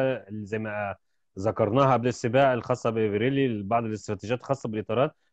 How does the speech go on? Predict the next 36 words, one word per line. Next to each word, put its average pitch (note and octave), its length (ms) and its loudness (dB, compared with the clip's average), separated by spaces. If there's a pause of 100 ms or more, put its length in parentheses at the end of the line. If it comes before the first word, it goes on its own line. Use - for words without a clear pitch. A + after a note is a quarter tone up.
(120)
إن A2+ 120 0
هو D3 180 6
يع-، B2 420 4
يع-، C3 280 0
يعمل B2+ 320 2
بالسوفت A2+ 480 -2
لحاجة، A#2+ 520 0
آه، G#2+ 380 2
لعشرين G2+ 580 -6
لفة C3 260 0
أو G2 80 0
حاجة G#2+ 180 -2
عشرين A#2 300 -8
لفة، D3+ 260 -8 (360)
ثم B2 260 0
يبدل B2 400 4
الإطارات A#2 520 2 (140)
ويكمل C3 520 2
بالميديوم B2+ 580 2
لآخر A2+ 300 -2
السباق، A2+ 440 0 (420)
و-، B2+ 760 6
أو D3+ 380 4
إن C#3 120 2
هو C#3+ 200 4
يغير، C#3 600 4
آه، A#2 200 2
ميديوم C3 440 0
في A2 100 -8
لف-، B2+ 280 -4
آه، B2 140 0
ب-، A2 100 -4
آه، A2 400 -2
بيت A#2 220 -8
ستوب C3 280 -4
آخر E3+ 340 0